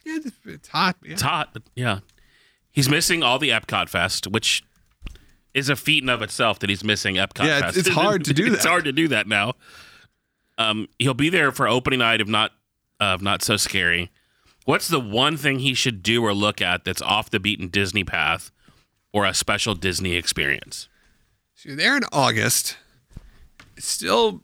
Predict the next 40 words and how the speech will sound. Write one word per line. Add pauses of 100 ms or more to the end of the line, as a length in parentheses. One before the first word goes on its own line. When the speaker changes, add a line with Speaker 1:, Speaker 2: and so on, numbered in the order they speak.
(100)
Speaker 1:
depending
on
where
you
are
in
August,
you're
headed
toward,
I
mean, (1040)
huh,
I'm (260)
trying
to
think
of, (120)
'cause
you
wanna
do
something
probably
inside. (1900)
Speaker 2:
Maybe
water
park
even, (140)
if
you
Speaker 1:
Or
Speaker 2:
have
Speaker 1:
water
Speaker 2:
enough.
Speaker 1:
park.
Something
to
keep
yourself